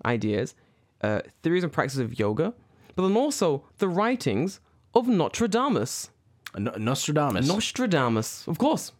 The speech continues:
Speaker 1: P-, perfect sense. I, I mean, I get why people join cults. I understand, like, how
Speaker 2: Right. How it
Speaker 1: people,
Speaker 2: happens.
Speaker 1: yeah, how it happens,
Speaker 2: Where's
Speaker 1: but
Speaker 2: the pipeline?
Speaker 1: Yeah, yeah, yeah, yeah. The pipeline in, like, the whole closed door, no coming out. But,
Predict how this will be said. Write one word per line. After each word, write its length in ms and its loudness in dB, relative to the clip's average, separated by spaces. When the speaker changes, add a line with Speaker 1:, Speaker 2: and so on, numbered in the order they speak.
Speaker 1:
P-, 80 0
perfect 420 -4
sense. 320 -2
I, 120 -6
I 40 0
mean, 120 2
I 60 2
get 380 -2
why 560 -2
people 440 -2
join 320 -2
cults. 320 -8
I 100 2
understand, 460 0
like, 220 -4
how 420 -2
Speaker 2:
Right. 280 0
How 180 2
it 40 0
Speaker 1:
people, 80 4
Speaker 2:
happens. 280 0
Speaker 1:
yeah, 100 4
how 180 4
it 60 2
happens, 280 2
Speaker 2:
Where's 140 2
Speaker 1:
but 40 4
Speaker 2:
the 80 2
pipeline? 560 -2
Speaker 1:
Yeah, 260 4
yeah, 240 2
yeah, 220 2
yeah. 160 2
The 80 -2
pipeline 480 2
in, 340 2
like, 240 0
the 60 2
whole 160 0
closed 400 0
door, 160 2
no 200 0
coming 260 0
out. 240 -2
But, 160 -2